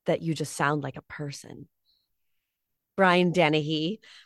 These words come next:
when I was doing Twelfth Night, he was playing Toby Belch and I was playing Olivia. And, uh,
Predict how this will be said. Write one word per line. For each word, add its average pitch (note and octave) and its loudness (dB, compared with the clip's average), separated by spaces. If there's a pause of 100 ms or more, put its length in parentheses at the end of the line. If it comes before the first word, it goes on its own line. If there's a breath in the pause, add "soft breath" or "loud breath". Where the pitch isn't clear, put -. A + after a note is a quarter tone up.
when F#3 2
I D#3+ 4
was E3 -2
doing D#3+ -2
Twelfth - -4
Night, C#3 -6
he - -6
was D3+ -4
playing D3 -2
Toby D3+ -4
Belch C3+ -2
and C3 -4
I - -2
was C#3 -6
playing C3+ -6
Olivia. C#3 -6 (1300 soft breath)
And, D#3+ 2
uh, C#3 4